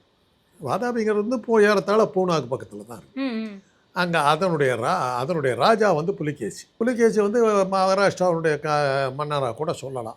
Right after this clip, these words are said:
Speaker 1: அந்த அளவுக்கு, அஹ், மகாராஷ்டிராவுடைய பல பகுதிகள் அவனுக்கு உள்ளடக்கி இருந்தது. அந்த புலிகேசி, அஹ், மகேந்திர பல்லவனை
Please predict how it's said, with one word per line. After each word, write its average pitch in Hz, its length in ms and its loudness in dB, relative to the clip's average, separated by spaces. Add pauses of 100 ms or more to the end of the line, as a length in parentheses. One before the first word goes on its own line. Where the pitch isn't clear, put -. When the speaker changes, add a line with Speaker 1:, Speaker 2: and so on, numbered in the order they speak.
Speaker 1:
அந்த 139 240 -4
அளவுக்கு, 185 300 -2
அஹ், 123 320 -2
மகாராஷ்டிராவுடைய 131 680 -4
பல 127 160 -4
பகுதிகள் 135 400 -8
அவனுக்கு 117 320 -8
உள்ளடக்கி 110 420 -10
இருந்தது. 90 300 -12 (340)
அந்த 180 260 0
புலிகேசி, 185 880 2 (360)
அஹ், 160 520 6
மகேந்திர 214 360 4
பல்லவனை 147 380 0